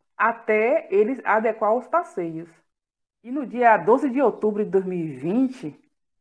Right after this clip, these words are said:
é, foi entregue oficialmente o elevador na Câmara, né? Foi entregue, é, às pessoas, ao sebastianense.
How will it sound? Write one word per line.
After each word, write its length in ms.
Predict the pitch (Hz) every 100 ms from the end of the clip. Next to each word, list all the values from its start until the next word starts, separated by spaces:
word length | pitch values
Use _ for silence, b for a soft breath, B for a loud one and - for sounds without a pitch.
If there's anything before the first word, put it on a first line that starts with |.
| _ _ _ _ _
é, 880 | 170 170 170 170 160 151 143 135 _ _ _
foi 240 | - 214
entregue 360 | 240 226 208 220
oficialmente 960 | 240 - 311 214 202 220 - 262 269 - _ _ _ _
o 100 | 185
elevador 800 | 180 202 226 220 156 165 175 202
na 220 | 196 196
Câmara, 680 | 190 - 175 180 190 202 254 _ _ _ _ _ _ _ -
né? 400 | 180 185 220 262 _ _ _ _ _ _ _ _ _
Foi 140 | 196
entregue, 520 | 202 202 190 202 202 -
é, 360 | 180 185 180
às 160 | 170 180
pessoas, 800 | 202 185 - 185 185 208 208 - - 180 180 190
ao 200 | 185 180 175
sebastianense. 920 | 190 185 190 233 175 160 160 -